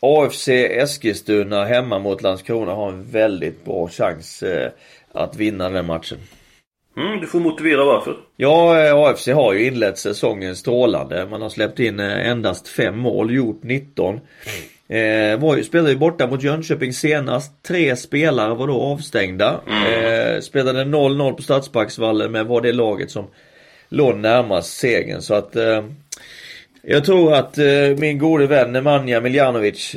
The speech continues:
Speaker 1: som, eh, tränar A F C och som var assisterande tränare till mig förra året i Elfsborg får, kan räkna hem tre poäng, eh,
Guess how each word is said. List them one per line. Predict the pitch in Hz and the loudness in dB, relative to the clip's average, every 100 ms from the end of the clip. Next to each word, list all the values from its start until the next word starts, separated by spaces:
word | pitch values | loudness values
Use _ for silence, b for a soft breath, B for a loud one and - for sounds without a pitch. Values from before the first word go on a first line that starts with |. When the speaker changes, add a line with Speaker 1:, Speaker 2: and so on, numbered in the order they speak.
| - | -12
Speaker 1:
som, | - 120 113 | -2 -2 0
eh, | 113 107 101 | 0 2 0
tränar | - 120 113 120 104 101 117 117 | -2 0 0 2 0 0 2 2
A | |
F | 95 | 0
C | - 104 | 0 0
och | 98 | 0
som | 107 98 | -4 -4
var | 98 | -6
assisterande | 113 - 120 107 104 | -6 -2 -2 -2 -4
tränare | 110 110 101 95 | -2 -2 -2 -6
till | |
mig | 110 107 | -6 -6
förra | 95 110 | -4 -4
året | 107 104 98 | -2 -2 -2
i | 104 | -2
Elfsborg | 104 - 92 90 - B B B _ | -2 -4 -2 -2 -2 B B B _
får, | - 113 113 110 | 2 2 2 0
kan | 139 120 | 2 2
räkna | 113 113 110 123 | 4 0 0 -2
hem | 123 117 107 | 0 0 -2
tre | 123 113 | 0 0
poäng, | 107 123 113 98 92 | 0 0 0 -2 -8
eh, | 87 - - - | -8 -6 -4 -6